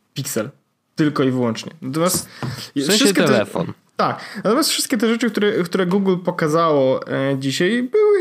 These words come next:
Speaker 1: interesujące i, i, i fakt, że pojawił się w końcu ten ekran od, e, Google'a.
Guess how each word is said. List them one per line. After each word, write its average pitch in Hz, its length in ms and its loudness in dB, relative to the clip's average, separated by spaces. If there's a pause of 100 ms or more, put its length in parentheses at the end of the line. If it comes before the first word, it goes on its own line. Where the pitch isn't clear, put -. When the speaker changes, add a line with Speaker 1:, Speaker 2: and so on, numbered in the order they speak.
Speaker 1:
interesujące 131 880 2
i, 131 300 2
i, 147 520 -2
i 165 60 -2
fakt, 175 420 0
że 156 340 2
pojawił 151 360 2
się 147 200 -2
w 143 80 -12
końcu 156 300 0
ten 135 200 0
ekran 131 500 2
od, - 520 -4
e, 123 280 0
Google'a. 123 480 0